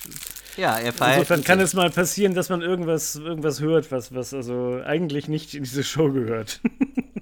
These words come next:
Speaker 1: So ist das, wenn man zu Hause sitzt
Speaker 2: Wenn man zu Hause sitzt,
Speaker 1: und Podcast
Speaker 2: genau.
Speaker 1: aufnimmt.
Speaker 2: So ist das.
Speaker 1: So, Stefan.
Speaker 2: Ja.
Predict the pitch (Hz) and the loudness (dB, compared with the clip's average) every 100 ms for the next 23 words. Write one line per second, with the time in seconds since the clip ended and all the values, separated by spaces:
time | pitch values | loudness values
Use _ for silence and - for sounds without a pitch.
0 | - 180 _ _ _ - 175 170 147 107 | -14 -16 _ _ _ -2 0 2 2 0
1 | - - 120 120 127 110 120 131 120 127 | 0 -4 -2 -2 -2 0 0 0 -4 -8
2 | 120 - 156 185 170 160 175 160 135 135 | -8 -4 0 2 4 4 4 4 2 2
3 | 139 123 123 135 143 127 98 123 85 87 | 2 0 2 4 4 4 2 0 -4 -8
4 | 90 82 90 - _ _ 143 151 160 165 | -10 -14 -16 -18 _ _ -6 -2 -2 -2
5 | - 113 110 - _ _ _ _ _ - | -2 -2 -2 -8 _ _ _ _ _ -2
6 | 143 139 - 117 110 90 87 90 - - | 2 2 0 0 0 -2 -8 -18 -14 -4
7 | 143 110 | -2 -2